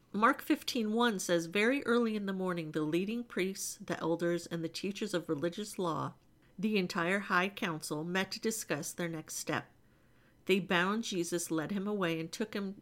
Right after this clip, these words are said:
to Pilate, the Roman governor." Luke twenty-two sixty-six through seventy-one tells us, "At daybreak,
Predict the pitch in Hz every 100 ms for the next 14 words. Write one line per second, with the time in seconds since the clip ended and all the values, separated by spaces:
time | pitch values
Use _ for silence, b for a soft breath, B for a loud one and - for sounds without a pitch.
0 | - - 190 - 165 147 143 - 160 160
1 | 156 156 151 175 170 151 - - - _
2 | _ - 190 220 240 - 240 240 233 240
3 | 226 - 220 214 - 196 - 190 - -
4 | 175 - 185 170 165 165 208 247 208 175
5 | - 151 156 165 - 165 - 220 240 180
6 | 175